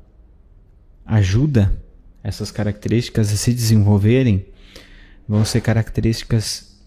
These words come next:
extremamente negativas. Então, paradoxalmente, o termo gifted, né, que é o termo que define a superdotação, um indivíduo com superdotação e com altas habilidades,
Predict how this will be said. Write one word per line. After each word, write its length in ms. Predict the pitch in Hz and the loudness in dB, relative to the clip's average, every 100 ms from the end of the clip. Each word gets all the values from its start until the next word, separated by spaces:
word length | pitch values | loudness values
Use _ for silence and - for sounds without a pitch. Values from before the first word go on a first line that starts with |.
| - | -12
extremamente 720 | 113 - 117 135 110 113 - | -12 -4 0 2 2 0 0
negativas. 800 | 113 110 107 - 92 95 - - - _ _ _ _ _ _ _ _ _ _ _ | 0 2 0 -2 -4 -6 -10 -14 -20 _ _ _ _ _ _ _ _ _ _ _
Então, 360 | 113 98 104 104 | -2 0 2 4
paradoxalmente, 1080 | 110 117 117 110 - 104 104 117 123 95 - - - - - - - | 4 4 2 0 2 4 4 4 0 -6 -10 -16 -20 -20 -20 -14 -4
o 100 | 113 | -4
termo 680 | - 110 110 107 101 92 90 _ - - | 2 2 4 4 2 0 -4 _ -20 -14
gifted, 480 | 107 123 - 104 95 - - | -4 -4 0 0 0 -2 -2
né, 260 | 104 98 98 - | 0 0 -2 -4
que 80 | |
é 60 | 101 | -2
o 60 | 98 | 0
termo 340 | - 104 104 | 0 0 0
que 140 | 101 | -2
define 560 | 104 98 - 110 110 95 - - - - | -2 -2 0 0 0 -2 -6 -20 -20 -10
a 260 | - 101 104 | -2 -2 -2
superdotação, 840 | - 107 101 92 101 - 104 107 - | 0 0 0 0 -2 -2 -4 -4 -6
um 80 | 104 | -2
indivíduo 500 | 101 98 104 101 101 - - - - - | -2 -2 -2 -2 -2 -4 -14 -20 -20 -20
com 140 | - 107 | -2 0
superdotação 880 | - - 104 98 - 98 - 101 101 | 2 4 4 2 2 0 2 2 2
e 60 | |
com 280 | - 101 98 | 0 0 2
altas 260 | 98 98 104 | 0 0 0
habilidades, 840 | 101 98 98 98 113 107 - - | 0 2 2 4 2 0 -6 -12